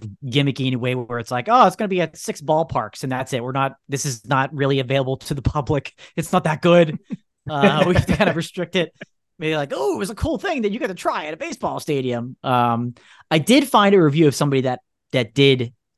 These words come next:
Speaker 1: try it. And this was their quote. "At first, the taste was super sweet with notes of citrus. We
Speaker 2: Mm.
Speaker 1: found that the dominant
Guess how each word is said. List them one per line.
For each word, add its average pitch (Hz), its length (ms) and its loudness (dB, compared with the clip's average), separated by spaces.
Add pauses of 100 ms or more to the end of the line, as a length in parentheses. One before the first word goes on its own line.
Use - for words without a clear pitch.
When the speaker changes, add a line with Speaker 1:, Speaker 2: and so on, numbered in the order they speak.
(180)
Speaker 1:
try 143 300 0
it. 65 180 -10 (360)
And 127 340 0
this 165 140 -2
was 151 340 -4
their 131 240 0
quote. 110 340 -8 (760)
"At 160 240 0 (280)
first, 160 580 4 (140)
the 131 60 -8
taste 180 440 2
was 135 140 -4
super 202 400 0
sweet 151 420 -2
with 143 200 -6
notes 135 340 0
of 117 120 -6
citrus. - 880 -6 (520)
We 143 100 4
Speaker 2:
Mm. 143 100 0
Speaker 1:
found 180 240 6
that 196 100 2
the 160 80 2
dominant 156 520 2